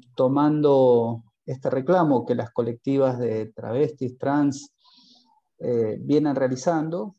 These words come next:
para revisar la historia de, de la dictadura,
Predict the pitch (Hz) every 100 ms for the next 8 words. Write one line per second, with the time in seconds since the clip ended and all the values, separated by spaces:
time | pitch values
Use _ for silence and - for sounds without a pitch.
0 | _ _ _ _ _ _ _ 143 143 165
1 | 151 139 135 131 - 208 151 147 160 _
2 | _ _ 120 120 117 - 165 160 151 139
3 | 131 123 117 113 _ _ _ _ _ _
4 | - - 143 135 127 120 117 110 110 113
5 | 110 95 - 127 120 120 120 120 131 139
6 | 196 196 226